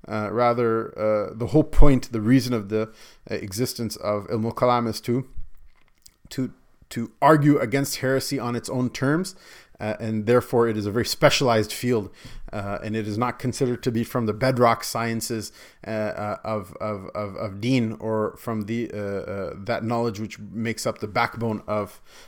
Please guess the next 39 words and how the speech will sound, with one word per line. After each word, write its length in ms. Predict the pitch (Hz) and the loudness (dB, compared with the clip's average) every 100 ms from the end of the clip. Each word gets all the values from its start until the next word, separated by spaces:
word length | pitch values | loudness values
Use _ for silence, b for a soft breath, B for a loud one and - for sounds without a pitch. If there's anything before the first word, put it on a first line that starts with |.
| - | -10
uh, 40 | |
uh, 440 | 101 101 - 90 98 | -6 -4 -4 -4 -6
of 160 | 107 98 | -6 -4
the 80 | 113 | -2
ilm 200 | 123 117 | 0 0
of 80 | |
the 60 | 107 | -4
Prophet 300 | - 117 113 | -2 -2 -2
sallallahu 240 | - 110 107 | -4 -4 -4
alaihi 220 | - 104 | -4 -6
wasallam, 40 | 101 | -6
the 40 | |
ilm 220 | 117 110 | -4 -4
of 80 | 98 | -4
wahi, 380 | 104 120 123 95 B B - | -4 -4 -4 -8 B B -8
uh, 140 | 92 - | -6 -4
of 160 | 95 | -4
revelation. 680 | 104 101 101 110 - 104 - B B B B | -2 -2 0 0 0 -6 -10 B B B B
Uh, 280 | - 104 104 | -8 -6 -6
and 220 | - 110 | -6 -2
that 200 | 110 - | -2 -2
being 220 | 127 127 123 | 0 0 0
said, 400 | - 135 180 - _ | 0 0 -2 -10 _
uh, 320 | 110 104 104 - - | -4 0 0 -4 -10
th-, 260 | 98 101 - _ _ | -16 -16 -20 _ _
it 200 | - 123 | -10 -4
also 260 | 127 107 147 | -2 -2 -2
gives 220 | 113 113 | -2 -4
us 140 | 113 | -4
an 80 | 135 | -6
insight 420 | 123 120 - 123 | -4 -4 -2 -2
into 220 | 117 110 120 | -4 -6 -8
something 400 | 123 117 143 139 | -8 -6 -4 -2
else 240 | 175 - | -2 0
that 160 | 147 127 | -2 0
we, 340 | 127 127 120 | 2 2 0
uh, 220 | - 113 | -4 -4
should 320 | - 135 117 104 | -4 -6 -6 -6
be 280 | 120 117 | -6 -6